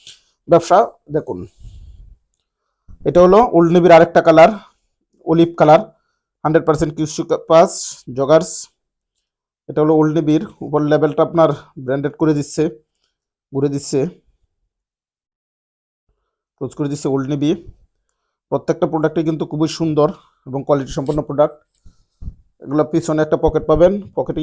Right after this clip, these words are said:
ইজিলি মানি ব্যাগ সহ সবই রাখতে পারবেন। এছাড়াও এই যে ব্ল্যাক কালার যে প্রোডাক্টটা পরে আছে, ব্ল্যাক কালারটাও পেয়ে যাবেন, ওল্ড, এটা ওল্ড নেভির। তো খুবই এগুলা সফটনেস এবং উইন্টারের জন্য খুবই, এগুলা পরার পর আসলে শীত খুব একটা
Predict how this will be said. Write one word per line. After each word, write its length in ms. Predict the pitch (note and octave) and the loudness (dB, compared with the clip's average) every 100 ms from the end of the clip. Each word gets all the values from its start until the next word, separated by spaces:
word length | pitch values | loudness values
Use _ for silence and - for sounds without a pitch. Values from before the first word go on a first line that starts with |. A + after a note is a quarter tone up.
| D#3 | -6
ইজিলি 240 | D3 D#3 D3+ | -4 -4 -2
মানি 160 | C#3+ D3+ | -2 0
ব্যাগ 120 | D#3 - | -2 -2
সহ 100 | D3+ C#3 | -6 -4
সবই 220 | C#3+ D3+ D3+ | -4 -2 -4
রাখতে 200 | - C#3+ | -4 -6
পারবেন। 240 | C#3 D#3+ G3 _ _ _ - C3+ | -2 -2 -4 _ _ _ -10 -2
এছাড়াও 280 | E3 E3 D#3+ | 2 4 4
এই 60 | D3 | 2
যে 60 | D3 C3 | -2 2
ব্ল্যাক 180 | C#3+ - | 2 4
কালার 200 | D#3+ E3 D#3 | 6 6 6
যে 60 | C#3+ | 2
প্রোডাক্টটা 340 | D3+ D#3 - F3 | 4 2 4 2
পরে 100 | E3+ E3+ | 6 4
আছে, 160 | F3 G#3 A3+ - D3+ | 6 2 2 -8 -2
ব্ল্যাক 160 | C#3+ - | 0 2
কালারটাও 340 | D3+ D3+ E3+ E3 | 2 4 4 2
পেয়ে 140 | E3 | 0
যাবেন, 160 | D#3 E3 D#3 | 2 2 0
ওল্ড, 120 | D3 D#3 | -2 0
এটা 120 | D#3+ D#3+ | 2 2
ওল্ড 140 | D3 | 0
নেভির। 260 | D3 D3 D3+ - _ _ _ _ _ _ _ _ _ _ | -2 -2 -4 -8 _ _ _ _ _ _ _ _ _ _
তো 60 | D3 - | -14 -2
খুবই 220 | F#3+ G#3 G3+ - E3 | 4 4 2 -4 0
এগুলা 300 | E3 E3 F3 F3 | 0 4 2 4
সফটনেস 460 | E3 D#3+ F3+ F#3 G3 - D#3 | 0 0 0 0 0 -2 0
এবং 100 | E3 | 0
উইন্টারের 340 | D#3+ E3 E3+ E3+ | 0 2 2 2
জন্য 120 | F3 F#3+ F#3+ | 2 0 0
খুবই, 200 | D3 C3+ C#3+ | -2 -2 0
এগুলা 200 | E3 E3+ F3+ - | 4 4 4 0
পরার 180 | D#3+ E3 | 2 2
পর 100 | F3 E3 | 4 2
আসলে 200 | E3 E3+ E3+ - _ _ _ _ _ _ - | 6 4 4 -2 _ _ _ _ _ _ -2
শীত 220 | D#3+ - C#3 - - - - | -2 -2 -8 -8 -8 -18 -8
খুব 100 | C#3 | -6
একটা 180 | D3 E3 | 2 6